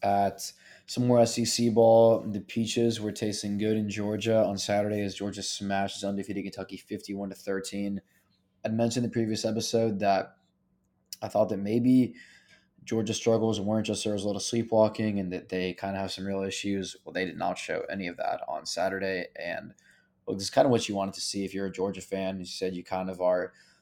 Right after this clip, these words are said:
struggling a bit the last few weeks and you play an undefeated team, you could be pretty fired up,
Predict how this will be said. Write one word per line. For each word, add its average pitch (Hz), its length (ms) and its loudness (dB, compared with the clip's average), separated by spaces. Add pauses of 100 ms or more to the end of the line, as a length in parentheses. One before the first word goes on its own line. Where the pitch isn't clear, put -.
(120)
struggling 107 480 0
a 101 40 -2
bit 107 500 0
the 101 100 -12
last 104 300 0
few 104 240 -4
weeks 101 640 -4
and 95 240 -6
you 92 80 -6
play 98 320 -4
an 95 100 -10
undefeated 95 440 -6
team, 101 300 -4
you 95 60 -6
could 98 80 -10
be 95 100 -6
pretty 95 240 -6
fired 95 360 -2
up, 95 280 -2